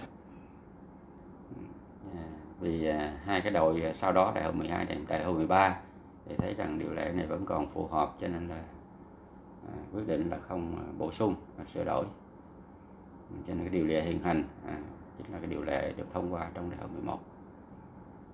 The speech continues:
À, trong mười, điều mười bảy ở trang ba mươi thì có quy định là, à, đồng chí Tổng Bí thư giữ chức vụ Tổng Bí thư không quá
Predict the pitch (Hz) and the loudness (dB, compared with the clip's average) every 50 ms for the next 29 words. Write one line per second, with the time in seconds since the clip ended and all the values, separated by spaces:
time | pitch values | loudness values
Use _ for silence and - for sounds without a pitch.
0 | - - - - - - - - - - - - - - - - 87 90 87 - | -16 -16 -18 -16 -16 -16 -16 -16 -16 -16 -16 -16 -16 -12 -4 0 2 2 4 8
1 | - 120 113 110 104 92 95 92 92 90 90 87 87 107 101 92 95 95 90 80 | 8 8 10 10 8 8 8 8 8 6 6 4 4 4 6 6 6 6 8 8
2 | 78 76 87 117 139 156 - - - - - - - 87 92 - 104 98 98 98 | 8 8 8 6 4 4 0 -4 -10 -16 -10 -4 -4 -4 -2 0 0 0 2 4
3 | 95 98 104 110 113 110 107 98 95 - - - - - - - - - 87 85 | 6 6 8 8 10 10 8 8 4 0 -10 -16 -18 -18 -18 -16 -10 -6 -6 -4
4 | 78 - 104 110 110 101 87 80 78 87 90 87 80 76 73 - - - - - | -4 -2 0 2 2 4 4 4 4 6 6 6 6 4 2 0 -8 -12 -16 -18
5 | - - - - - - - - - - - - - - 85 85 85 92 87 82 | -18 -18 -18 -18 -18 -18 -18 -18 -18 -16 -16 -12 -4 0 2 4 6 6 6 6
6 | - 110 120 120 - - 117 135 135 131 131 113 113 107 92 92 92 - - 90 | 6 4 6 8 10 10 10 8 6 6 6 6 8 8 8 6 6 4 2 -2
7 | - - 95 87 82 82 85 87 92 - - 80 80 110 120 123 120 123 123 113 | -2 2 4 6 6 6 6 4 4 6 6 6 6 6 4 2 2 2 2 4
8 | 113 107 104 - - - - 117 113 110 104 104 107 120 | 4 4 2 0 -4 -2 2 2 4 4 4 4 2 2